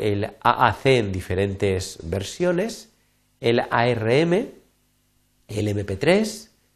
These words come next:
el midi, el Boris, el Vorbis, perdón, eh, flac y P C M.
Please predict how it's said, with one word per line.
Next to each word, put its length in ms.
el 220
midi, 480
el 580
Boris, 560
el 340
Vorbis, 420
perdón, 320
eh, 220
flac 480
y 220
P 100
C 160
M. 140